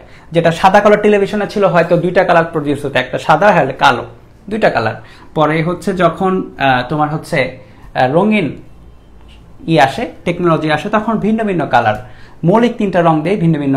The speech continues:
কালারের combination তৈরি করে পুরো একটা, মানে,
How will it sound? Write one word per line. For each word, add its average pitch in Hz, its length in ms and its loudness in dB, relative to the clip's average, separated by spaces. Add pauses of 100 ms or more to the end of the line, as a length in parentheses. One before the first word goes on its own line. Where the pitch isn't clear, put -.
কালারের 127 380 2
combination 151 420 -4 (100)
তৈরি 131 200 -4
করে 147 160 -2 (540)
পুরো 240 180 4 (180)
একটা, - 240 -4 (880)
মানে, 127 120 0